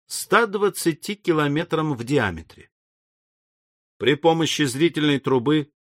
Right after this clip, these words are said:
на склонах Коперника можно было различить вулканические напластования, следы последовательных извержений вулкана. Все вокруг было покрыто глыбами застывшей лавы, заметными также и на дне самого кратера.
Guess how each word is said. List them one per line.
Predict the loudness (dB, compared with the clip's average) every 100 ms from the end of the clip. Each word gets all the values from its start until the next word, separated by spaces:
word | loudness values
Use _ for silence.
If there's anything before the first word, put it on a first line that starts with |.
| _ -8
на | -2 -2
склонах | 0 2 2 2
Коперника | 0 2 2 2 0 -2 0
можно | 0 0 2
было | 2 4
различить | 2 0 -4 -2 -4 -2
вулканические | -4 0 0 0 -2 -8 -6 -4
напластования, | -4 -2 -4 -4 -2 0 -2 -4 -12 _ _ _ -12
следы | -2 2 2 2 2 -2 _ _
последовательных | -2 -2 0 2 2 0 -2 -4 -4 -4
извержений | -4 -2 0 2 2 0
вулкана. | 0 -2 -2 -4 -6 -12 -20 _ _ _ _ _
Все | -4 4 6 6
вокруг | 2 2 2 2
было | 4 4
покрыто | 2 -2 -2 0 0
глыбами | 0 0 4 4 4 0
застывшей | 0 -2 -2 -4 -4 0 0
лавы, | 2 2 0 0 -4 -6 _ _ _ -6
заметными | 2 4 4 2 0 -4 -2
также | -2 -2 -4
и | -4 -2
на | -4 -4
дне | -6 -6 -6 -8 _
самого | -8 -6 -4 -6
кратера. | -8 -12 -12 -14 -20 _